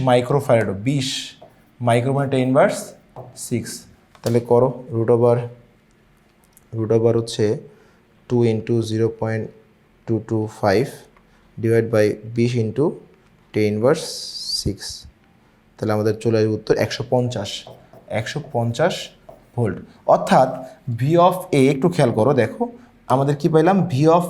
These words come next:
A পাইছি হচ্ছে একটা, V of B হচ্ছে একটা। So এই ভোল্টেজ পাইছি নিরানব্বই ভোল্ট, এই যে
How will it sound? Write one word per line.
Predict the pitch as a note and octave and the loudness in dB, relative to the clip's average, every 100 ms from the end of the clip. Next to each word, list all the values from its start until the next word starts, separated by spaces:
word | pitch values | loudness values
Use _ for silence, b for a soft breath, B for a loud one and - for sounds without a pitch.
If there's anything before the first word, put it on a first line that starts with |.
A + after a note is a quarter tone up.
| - - C3 | -6 -2 2
A | C3+ - - - | 2 0 -6 0
পাইছি | B2 B2 - | 0 0 -4
হচ্ছে | C#3 - C3 | -6 -6 -8
একটা, | - G3+ - - B B A2 | -2 0 0 -6 B B -4
V | A#2+ C3+ | -2 0
of | C3+ G#2+ | -2 -2
B | A#2 B2+ | -2 -4
হচ্ছে | B2+ - G3+ - | -6 -10 -10 -8
একটা। | A#2 - G2 B B - | -8 -10 -16 B B -6
So | B2+ | -2
এই | C#3+ | 0
ভোল্টেজ | C#3 C#3+ C#3+ | 0 -2 -2
পাইছি | C#3 C3 | -2 0
নিরানব্বই | B2+ C3+ C3 D3+ C#3 | 0 0 0 0 0
ভোল্ট, | F3 F#3 - - - | 0 -2 -8 -12 -6
এই | |
যে | B2 | 0